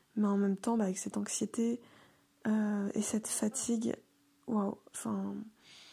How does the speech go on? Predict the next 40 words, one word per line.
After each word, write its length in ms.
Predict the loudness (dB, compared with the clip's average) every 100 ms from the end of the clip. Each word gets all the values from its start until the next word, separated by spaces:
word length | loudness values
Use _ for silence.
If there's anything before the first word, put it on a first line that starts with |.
| -20 -20 -20 _ -20 -2
Donc 120 | 4
en 40 | 6
fait, 100 | 6
du 180 | 4 0
coup, 400 | -2 -2 0 0
quand 240 | 2 4 4
j'ai 100 | 2
su 280 | 0 -4
qu'il 200 | -4 -2
venait, 280 | 2 4 4
bah, 120 | 2
en 40 | 0
fait, 120 | -2
ça 60 | -4
fait 100 | -6
plusieurs 280 | -2 -2
jours 180 | -2 -4
que 100 | -2
j'y 140 | -2 -2
pense, 280 | 0 0
c'est 100 | 0
dans 140 | -2 -2
un 60 |
coin 160 | 0 2
de 60 | 2
ma 100 | 2
tête, 240 | -2 -4
et 60 | -6
c'est 260 | -6 -4
une 80 | -4
charge 280 | -2 0 2
mentale, 380 | 0 0 -2 -4
en 60 |
fait. 300 | -6 -12 -16 -20 -20 -20 -20 -20 _ _ -10
Et 80 | -4
ça, 180 | -4 -2
c'est 240 | -4 -6 -10
terrible. 400 | -14 -14 -18 -20 -20 -20 -4
Vraiment, 340 | 0 2 2
c'est, 400 | 0 -2 -2 -2